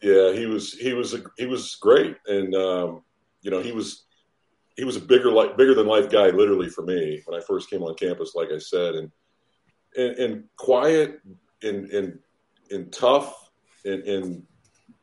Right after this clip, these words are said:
uh, you know, vocal leader, um, but led by example, led by hard work.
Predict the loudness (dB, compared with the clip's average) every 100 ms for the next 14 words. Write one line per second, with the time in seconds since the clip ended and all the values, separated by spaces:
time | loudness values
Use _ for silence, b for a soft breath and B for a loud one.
0 | -20 -18 -18 -20 -10 -8 2 6 6 4
1 | -4 -6 -8 -10 -10 -14 _ _ _ _
2 | _ -8 -4 -4 -4 -4 -6 2 2 4
3 | 4 2 2 -2 -2 -2 0 0 0 -2
4 | 0 -2 0 0 -2